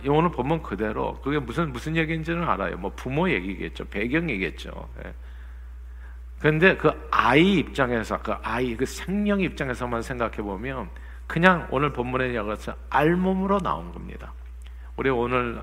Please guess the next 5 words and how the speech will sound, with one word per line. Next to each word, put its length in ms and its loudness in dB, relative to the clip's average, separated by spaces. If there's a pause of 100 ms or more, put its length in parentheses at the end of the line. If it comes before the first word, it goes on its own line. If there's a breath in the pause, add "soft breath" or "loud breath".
한서가 400 0
태어나겠지만 840 -4 (340 loud breath)
한서도 580 2
알몸으로 540 -2
나오는 280 -6